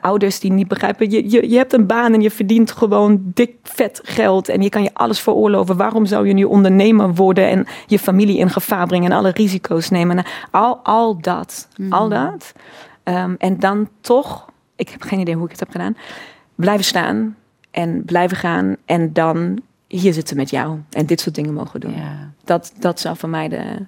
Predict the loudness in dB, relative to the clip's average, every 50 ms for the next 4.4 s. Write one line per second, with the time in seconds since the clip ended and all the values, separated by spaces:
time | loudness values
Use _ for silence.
0 | -16 _ _ _ _ -2 -2 0 0 -2 -2 0 2 2 2 4 2 2 2 0
1 | 0 0 0 -2 -4 -4 -4 -4 -2 -2 -2 -4 -4 -4 -4 -2 -2 -2 -4 -6
2 | -10 -14 -4 -2 -2 -2 0 0 0 0 0 -2 -4 -12 -20 _ _ -4 -2 -2
3 | -2 -4 -6 -6 -4 -4 -4 -4 -4 -6 -6 -6 -8 -10 -10 -8 -8 -8 -8 -8
4 | -12 -12 -8 -4 -2 -2 -2 -4